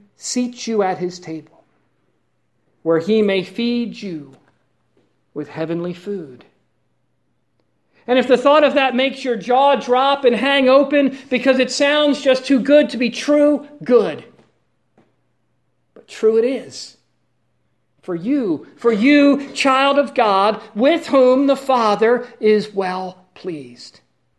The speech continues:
Not because of what you do,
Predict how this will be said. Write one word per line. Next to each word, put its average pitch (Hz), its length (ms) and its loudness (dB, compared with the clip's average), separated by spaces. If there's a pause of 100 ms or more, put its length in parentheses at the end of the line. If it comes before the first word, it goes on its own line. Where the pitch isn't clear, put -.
(1400)
Not 226 240 -6
because 269 400 -2
of 240 160 -2
what 214 240 0
you 226 300 0
do, 139 280 -16